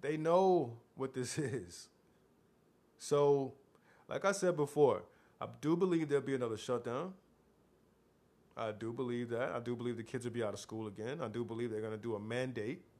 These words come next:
for the kids to get shots. That's why they're doing five to eleven, because that's the kindergarten age. That's public school age.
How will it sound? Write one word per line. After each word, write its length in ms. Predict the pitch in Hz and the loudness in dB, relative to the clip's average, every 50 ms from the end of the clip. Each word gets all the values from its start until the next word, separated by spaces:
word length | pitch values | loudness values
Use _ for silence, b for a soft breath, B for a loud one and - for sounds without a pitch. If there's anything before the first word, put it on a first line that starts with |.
| _ _ | _ _
for 120 | - 131 | -8 -6
the 80 | 120 123 | -6 -6
kids 260 | 117 - - 123 110 | -6 -6 -6 -6 -6
to 60 | 123 | -6
get 180 | 110 113 110 104 | -8 -8 -8 -8
shots. 500 | - - 107 110 139 - - - - - B B B B B B B B B | -4 -2 0 0 0 -2 -4 -10 -16 -18 B B B B B B B B B
That's 160 | 120 117 - | -8 -6 -2
why 120 | - 120 117 | 0 0 0
they're 80 | 117 | 0
doing 260 | 113 123 120 117 117 | 0 -2 -2 -2 -4
five 320 | 110 - - 117 120 117 117 | -2 0 0 2 2 0 0
to 140 | - 117 110 | -2 -4 -2
eleven, 340 | 110 113 117 120 123 151 160 | -2 0 -2 -2 -2 -4 -4
because 300 | 156 127 - 123 110 101 | -6 -6 -6 -6 -4 -4
that's 180 | 110 107 107 | -4 -4 -4
the 80 | - 123 | -6 -8
kindergarten 540 | - - 185 196 185 147 131 123 117 110 101 | -6 -4 -2 -2 0 2 2 2 2 0 -4
age. 400 | 92 82 78 73 - - - - | -6 -8 -10 -12 -16 -18 -16 -14
That's 140 | - 82 - | -14 -14 -14
public 340 | - - - 123 113 120 110 | -8 -4 -4 -2 -2 -4 -6
school 460 | - - - 190 196 202 196 180 143 | -10 -10 -6 -2 0 2 2 2 0
age. 560 | 131 123 117 107 90 78 - - - - - | 0 -2 -4 -6 -8 -10 -14 -16 -16 -16 -18